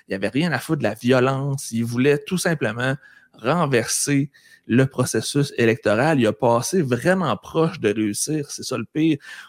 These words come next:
On lit les, les retranscriptions parce que, euh,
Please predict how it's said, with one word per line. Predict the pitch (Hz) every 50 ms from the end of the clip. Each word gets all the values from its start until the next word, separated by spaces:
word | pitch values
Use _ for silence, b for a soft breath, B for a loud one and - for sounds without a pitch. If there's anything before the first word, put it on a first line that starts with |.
| B B
On | - 117 120 117 113
lit | 110 127 - -
les, | - - 123 117 107 107 - 113
les | 104 107
retranscriptions | 113 113 113 - 135 131 135 - - 123 120 - - 180 190 196 196
parce | - - - -
que, | - - 147 143 143 - B B B B B B -
euh, | 101 104 101 104 101 98